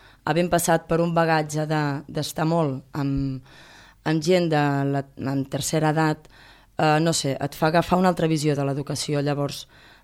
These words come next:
d'entrada, mm, tot lo que és, eh, tècniques de, eh, relaxació, te-, mm, molt de treball de, d'associació, de, d'atenció, de concentració,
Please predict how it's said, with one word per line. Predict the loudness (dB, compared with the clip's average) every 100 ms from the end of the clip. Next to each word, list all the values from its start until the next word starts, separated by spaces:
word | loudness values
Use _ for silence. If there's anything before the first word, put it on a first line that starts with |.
| 0
d'entrada, | 4 4 6 4 6 2 0 -8 _ -4
mm, | 0 0 0 0 -2 -6 -12 -20 -20 -20 -20 _ _ _ _ _ _ _ -4
tot | 4 6
lo | 6
que | 4 4 4
és, | 4
eh, | 2 2 4
tècniques | 4 6 4 2 2
de, | 0
eh, | 0 0 -2 -2 -2 -2
relaxació, | 0 0 0 -2 -4 -2 0 0 -2 -4
te-, | -4 -2
mm, | -2 -2 -2 0
molt | 2 2
de | 2
treball | 2 2
de, | 2 0 0
d'associació, | -4 -4 -4 -4 -4 0 0 0 -4
de, | -6 -4 -4 -4
d'atenció, | -6 -4 -4 -2 -2 0
de | -2
concentració, | -4 -2 -4 -4 -4 -2 -2